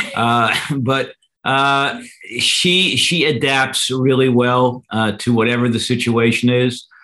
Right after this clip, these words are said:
I'm, I'm a little bit more one speed, to be honest. You know, I, I, I tend to be intense, uh, and I tend to be intense more than I should be, probably.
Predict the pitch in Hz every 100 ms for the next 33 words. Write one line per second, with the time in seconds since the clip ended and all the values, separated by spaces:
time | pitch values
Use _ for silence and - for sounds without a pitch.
0 | - _ 151 196 220 208 202 165 190 208
1 | 185 180 175 160 156 156 160 156 135 147
2 | 147 127 - - 139 104 90 - 101 107
3 | 98 95 85 76 - - 113 117 123 -
4 | 143 160 - 156 - 156 156 160 139 135
5 | 131 123 - 117 123 139 - - - _
6 | - - - 120 123 120 113 127 120 120
7 | 120 131 131 123 123 120 113 123 127 127
8 | - - - _ _ - 117 139 135 127
9 | 120 120 110 - 139 131 139 135 143 139
10 | 143 139 156